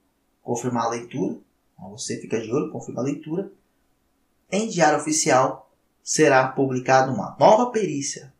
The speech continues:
Será publicada uma nova data para uma outra perícia médica. Esta,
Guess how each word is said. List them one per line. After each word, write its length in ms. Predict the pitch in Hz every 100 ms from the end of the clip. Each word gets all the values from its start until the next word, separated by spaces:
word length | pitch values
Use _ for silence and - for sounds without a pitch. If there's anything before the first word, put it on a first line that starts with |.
| _
Será 240 | - -
publicada 520 | - 120 120 135 123
uma 100 | 123
nova 280 | 101 127 180
data 480 | 180 165 160 175 - _ _ _
para 360 | - 117 127 - _ _
uma 240 | 131 113 110
outra 280 | 147 -
perícia 420 | 180 147 - - 95
médica. 600 | 123 131 139 - 104 - _ -
Esta, 480 | - 131 131 - -